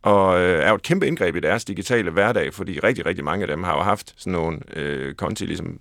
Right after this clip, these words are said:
danske børn og unge også har. Før forbuddet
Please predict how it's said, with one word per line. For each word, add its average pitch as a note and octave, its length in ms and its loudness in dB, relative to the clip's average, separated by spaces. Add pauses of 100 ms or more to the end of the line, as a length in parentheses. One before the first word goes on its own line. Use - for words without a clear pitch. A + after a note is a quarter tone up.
danske - 280 -2
børn F2 220 2
og D2 60 -2
unge F2 140 -2
også - 200 -4
har. - 100 -8 (880)
Før - 320 6
forbuddet A#2 540 2